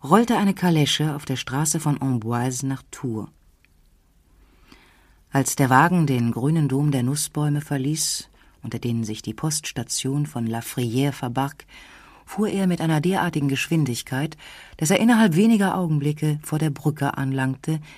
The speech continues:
die an der Mündung der Cise in die Loire liegt. Hier hielt er an.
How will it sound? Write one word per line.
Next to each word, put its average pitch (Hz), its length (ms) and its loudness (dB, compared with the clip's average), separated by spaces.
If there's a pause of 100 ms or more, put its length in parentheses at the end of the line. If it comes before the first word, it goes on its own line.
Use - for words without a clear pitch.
(200)
die 170 100 2
an 165 100 2
der 165 140 2
Mündung 156 400 2
der 165 120 -2
Cise 139 640 -2
in 135 120 -6
die 139 80 -4
Loire 131 420 -2
liegt. 113 420 -16 (960)
Hier 143 240 4
hielt 120 280 -4
er 151 140 -4
an. 123 180 -6